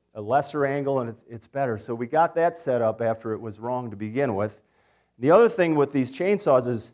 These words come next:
there's two little places you put fluids, and one of 'em is for the, the bar oil. Most of you guys know this. A lot of the guys are nodding, "Yeah, I know this. I got a chainsaw."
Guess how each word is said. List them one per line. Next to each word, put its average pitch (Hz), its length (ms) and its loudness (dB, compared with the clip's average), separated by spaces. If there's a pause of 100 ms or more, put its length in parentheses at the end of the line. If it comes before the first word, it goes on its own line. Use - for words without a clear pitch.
(100)
there's 120 240 -6
two 170 220 -2
little 143 360 4 (380)
places 135 440 -2
you 113 60 -12
put 120 220 -4
fluids, 135 460 -6
and 104 120 -18
one 165 200 0
of 151 60 -4
'em 117 220 -4 (340)
is 120 180 -10
for 117 220 -6
the, 98 160 -8 (260)
the 101 80 -12
bar 110 340 -2
oil. 80 340 -8 (720)
Most 92 220 -20
of 98 60 -18
you 95 60 -20
guys 90 300 -10
know 90 180 -16
this. 87 260 -18 (100)
A 95 60 -20
lot 98 80 -10
of 90 60 -14
the 92 40 -16
guys 92 320 -12
are 92 100 -12
nodding, 95 420 -8
"Yeah, 92 240 -4
I 87 60 -8
know 90 220 -18
this. - 240 -18
I - 60 -20
got 82 100 -18
a - 40 -20
chainsaw." - 500 -18